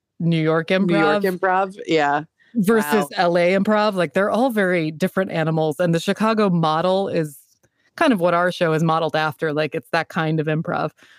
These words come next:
Speaker 2: Sure.
Speaker 1: Um, but I, it was phenomenal. I just remember there was one scene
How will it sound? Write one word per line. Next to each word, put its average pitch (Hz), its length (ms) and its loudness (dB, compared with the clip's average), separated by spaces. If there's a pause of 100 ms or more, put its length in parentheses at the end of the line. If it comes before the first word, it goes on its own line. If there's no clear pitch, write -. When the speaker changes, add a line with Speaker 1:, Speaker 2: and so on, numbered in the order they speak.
(120)
Speaker 2:
Sure. - 220 -2
Speaker 1:
Um, 151 460 -2 (960)
but 208 220 0
I, 180 380 0
it 214 140 2
was 208 380 0 (560)
phenomenal. 170 520 2
I 214 140 2
just 247 160 -2
remember 254 360 4
there 196 120 2
was 170 160 2
one 175 400 0
scene 170 540 0